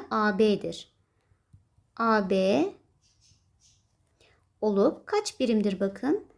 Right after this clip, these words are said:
Bir, iki, üç, dört, beş. Beş birim uzunluğundadır. L M kenarına ait yükseklik, L M'ye ait yükseklik bakın.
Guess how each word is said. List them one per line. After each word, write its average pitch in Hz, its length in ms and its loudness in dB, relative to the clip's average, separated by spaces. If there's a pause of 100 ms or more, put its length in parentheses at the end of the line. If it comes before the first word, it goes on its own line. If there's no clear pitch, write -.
(360)
Bir, 220 560 -4 (140)
iki, 202 600 -6
üç, 208 460 -6 (160)
dört, 208 540 0 (140)
beş. - 340 -4 (400)
Beş 359 300 2
birim 220 440 2 (160)
uzunluğundadır. 202 960 -4 (2750)
L 220 260 2
M 392 240 6
kenarına 285 540 2
ait 247 380 -2
yükseklik, 214 920 -8
L 214 220 2
M'ye 233 340 2
ait 214 480 -4
yükseklik - 540 -14
bakın. 185 280 -8